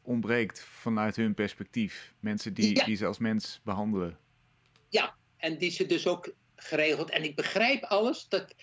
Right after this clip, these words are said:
Speaker 2: ik ben ook mens. De, eh, maar sommigen voelen zich natuurlijk ook best afgeschreven. Van nou, ik stel niks voor en wat kan ik? En, eh, nou.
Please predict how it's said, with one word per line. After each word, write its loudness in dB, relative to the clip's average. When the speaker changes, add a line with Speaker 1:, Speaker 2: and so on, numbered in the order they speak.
Speaker 2:
ik -6
ben 2
ook 2
mens. 0
De, 2
eh, 2
maar 2
sommigen 2
voelen 2
zich -6
natuurlijk 0
ook 0
best 2
afgeschreven. 0
Van -6
nou, 2
ik -14
stel 2
niks -2
voor 2
en -6
wat -4
kan 2
ik? -2
En, -2
eh, -4
nou. 0